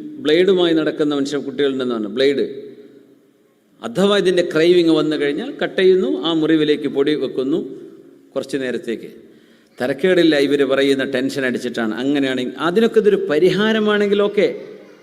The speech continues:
എന്നാൽ പിന്നെ നമുക്കൊന്ന് ആലോചിച്ചോ, എന്താ ഇവ ഈ പറയുന്നതിന് വല്ല ന്യായമുണ്ടോ? ടെൻഷൻ അടിച്ച മനുഷ്യൻ കള്ളു കുടിച്ചാൽ അതുകൊണ്ട് പരിഹാരമാവുന്നുണ്ടോ?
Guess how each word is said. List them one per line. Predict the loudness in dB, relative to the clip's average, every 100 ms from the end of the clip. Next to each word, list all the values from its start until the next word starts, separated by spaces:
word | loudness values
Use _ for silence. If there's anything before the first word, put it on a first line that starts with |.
| -4
എന്നാൽ | 0 2
പിന്നെ | 2
നമുക്കൊന്ന് | 2 2 2
ആലോചിച്ചോ, | 2 2 4
എന്താ | 2 2 2 4
ഇവ | 4
ഈ | 4 4
പറയുന്നതിന് | 4 4 4 4
വല്ല | 4
ന്യായമുണ്ടോ? | 2 2 2 2 2 0 -2 -4 -10 -18 -20 -20 -20 _ _ _ _ _ _ _ _ _
ടെൻഷൻ | -2 0 2
അടിച്ച | 0 2
മനുഷ്യൻ | 0 0 0
കള്ളു | 2 2
കുടിച്ചാൽ | 2 2
അതുകൊണ്ട് | 2 2
പരിഹാരമാവുന്നുണ്ടോ? | 2 2 2 2 2 4 4 4 4 0 -4